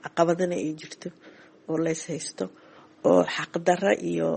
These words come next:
maaragtay dad la dafaraya qabiil four point five la dhahay, xataa dumar la xaqiraya iyadoo jirto ee hor u socotay. Laakiin marba marka ka dambeyso xalaa imaahay. Laakiin haddii loo fariisto la yiraahdo waxaa ma socon karaan,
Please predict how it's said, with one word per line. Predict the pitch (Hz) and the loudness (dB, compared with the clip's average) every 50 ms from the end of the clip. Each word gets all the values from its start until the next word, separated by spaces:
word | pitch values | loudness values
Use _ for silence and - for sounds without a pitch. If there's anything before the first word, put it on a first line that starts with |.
| 156 147 - - - - - - | -2 -4 -6 -10 -14 -18 -14 -8
maaragtay | - 160 127 104 160 - - 170 156 127 117 127 | -4 -2 -2 -2 -2 -4 -2 -2 -2 -2 -2 -4
dad | - 175 185 180 180 175 | -2 0 0 0 2 0
la | 175 | -2
dafaraya | 165 170 165 - - 175 165 156 147 143 143 139 | 0 0 -2 -2 -2 -4 -2 -2 -2 -2 -4 -4
qabiil | - - 156 165 165 160 147 | -4 -2 0 0 0 0 0
four | - 160 160 160 160 - - - - - - - - | 0 0 0 0 -2 -10 -20 -20 -20 -20 -20 -16 -6
point | - - 165 165 160 - | 0 4 4 4 4 2
five | - 165 - 175 165 - | 0 2 2 2 4 4
la | 160 156 | 2 0
dhahay, | - - 156 147 143 151 | 2 0 -2 -2 -2 -4
xataa | - - - - - 139 - 165 170 | -6 -8 -6 -4 -4 -4 -4 -6 -4
dumar | 170 175 190 190 180 170 | 0 2 4 4 4 2
la | 165 - | 0 -4
xaqiraya | 127 139 - - 175 170 165 156 151 143 | -8 -6 -2 2 2 4 4 2 2 0
iyadoo | 139 160 170 175 175 170 | 0 2 4 4 2 2
jirto | 160 - 165 - - - | 0 -6 -10 -10 -8 -4
ee | - - 185 180 | 2 4 4 4
hor | 185 190 185 | 6 6 4
u | 180 180 | 4 4
socotay. | - - 147 147 - - - - _ - - - - - - - - - - | 2 0 -4 -4 -6 -10 -12 -12 _ -14 -20 -20 -18 -18 -16 -18 -18 -12 -2
Laakiin | - 170 180 185 - - 196 190 | 2 4 4 4 2 -2 -4 -2
marba | 214 220 220 220 | -2 -2 -2 -2
marka | 202 196 202 - - - - | -2 -2 -4 -6 -8 -10 -6
ka | - | -6
dambeyso | 190 190 185 180 175 165 170 175 170 - - 196 | -4 -4 -4 -4 0 0 0 -2 -2 -4 -6 -6
xalaa | 185 - 180 180 180 165 143 160 | -2 0 2 2 4 2 2 0
imaahay. | 165 170 165 165 170 160 160 156 - | -2 -2 -4 -4 -6 -6 -8 -6 -6
Laakiin | - 160 160 - 185 | -6 -6 -6 -6 -6
haddii | 170 170 196 202 | -4 -2 2 4
loo | 202 196 190 185 | 4 6 4 4
fariisto | 185 - 175 170 165 - - - 175 | 2 -2 -4 -4 -4 -4 -2 -2 -2
la | 170 165 | -2 -2
yiraahdo | 160 160 160 165 156 160 165 | -4 -4 -4 -4 -4 -4 -6
waxaa | 175 170 175 170 | -6 -4 -4 -2
ma | 170 175 | -4 -4
socon | - - - 175 170 - | -4 -4 -6 -6 -6 -4
karaan, | - 165 160 165 143 | -2 -2 0 -2 -2